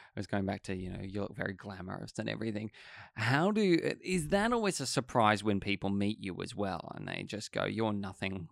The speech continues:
like, especially with casting <laughs> situations,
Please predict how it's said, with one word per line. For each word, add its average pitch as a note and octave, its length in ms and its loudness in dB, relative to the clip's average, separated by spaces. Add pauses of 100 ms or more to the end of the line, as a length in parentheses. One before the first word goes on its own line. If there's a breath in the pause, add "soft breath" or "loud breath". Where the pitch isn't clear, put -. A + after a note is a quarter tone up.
like, - 180 -2
especially - 480 4
with - 120 0
casting A#3+ 720 6
<laughs> - 0 -
situations, A#3 1040 10